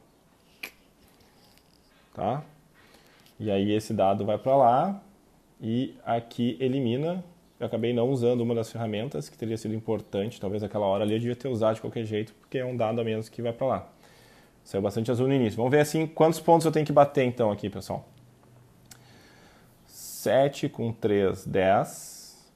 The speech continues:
Aqui eu tenho mais oito com mais dois, mais dez. Aqui eu tenho quatro com quatro,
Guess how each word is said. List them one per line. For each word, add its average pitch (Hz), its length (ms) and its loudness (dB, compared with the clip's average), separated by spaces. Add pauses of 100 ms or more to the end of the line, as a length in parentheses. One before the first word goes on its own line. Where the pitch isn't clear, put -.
(140)
Aqui 98 280 -6
eu 110 60 2
tenho 110 300 -2
mais 101 480 -2
oito 104 540 0
com 95 140 -8
mais 101 260 -2
dois, 98 500 -2
mais 95 400 -4
dez. 104 840 -2 (560)
Aqui 98 240 -4
eu 107 40 2
tenho 113 240 -2
quatro 110 720 4
com 104 300 -6
quatro, 98 600 -2